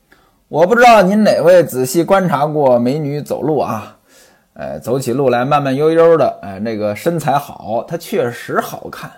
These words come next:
孟玉楼一看潘金莲准是有事儿，脸上挂着相呢呀，不高兴呀，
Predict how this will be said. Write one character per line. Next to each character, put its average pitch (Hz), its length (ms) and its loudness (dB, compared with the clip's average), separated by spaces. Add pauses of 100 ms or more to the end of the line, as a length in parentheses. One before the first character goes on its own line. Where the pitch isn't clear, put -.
(800)
孟 294 280 4
玉 285 40 6
楼 269 380 8
一 285 160 -2
看 233 540 -2
潘 247 240 -2
金 247 140 0
莲 208 220 0
准 147 240 -6
是 175 200 -6
有 98 200 -8
事 - 140 -4
儿， 180 100 -6 (540)
脸 123 480 -2
上 269 240 0
挂 240 220 2
着 247 100 0
相 370 400 -4
呢 - 60 -8
呀， - 160 -18 (160)
不 262 100 -6
高 453 80 -4 (140)
兴 440 400 -2
呀， - 220 -12